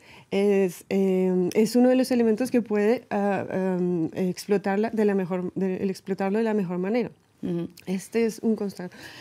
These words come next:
Speaker 1: El siguiente es el transporte marítimo, está relacionado, es interdependiente del petróleo, entonces es muy, muy complicado,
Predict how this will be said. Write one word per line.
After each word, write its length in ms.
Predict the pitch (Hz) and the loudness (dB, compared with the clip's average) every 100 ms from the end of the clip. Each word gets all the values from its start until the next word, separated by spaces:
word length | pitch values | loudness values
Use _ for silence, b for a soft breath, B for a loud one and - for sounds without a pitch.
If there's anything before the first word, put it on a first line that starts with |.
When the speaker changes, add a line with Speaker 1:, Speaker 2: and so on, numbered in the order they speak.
| 214 | 0
Speaker 1:
El 140 | 220 | 0
siguiente 680 | 220 208 226 254 254 254 254 | 2 2 4 4 4 4 4
es 180 | 240 - | 2 0
el 260 | - 220 214 | 2 2 2
transporte 560 | 214 220 - 226 220 240 | 2 0 0 0 2 2
marítimo, 640 | 247 220 214 233 233 262 - B B B | 4 2 0 -2 -2 -2 -8 B B B
está 580 | 214 214 208 196 196 190 | -2 -2 -2 0 0 0
relacionado, 880 | 226 226 214 208 214 190 185 196 220 - - | 2 2 2 0 2 2 0 -2 -4 -8 -4
es 260 | 190 - 180 - | -4 -4 -6 0
interdependiente 880 | 214 208 202 208 202 202 202 240 240 | 2 2 0 0 2 0 2 0 2
del 300 | 196 208 196 | 2 0 0
petróleo, 560 | 180 196 208 196 180 - | -2 -2 0 0 -2 -4
entonces 640 | 214 196 185 185 214 214 | -4 -4 -6 -4 -6 -6
es 160 | 202 | -4
muy, 320 | 208 220 240 240 | 0 2 0 -2
muy 260 | 208 226 220 | -2 -2 0
complicado, 580 | 226 226 233 226 220 | -2 -2 -2 -2 -2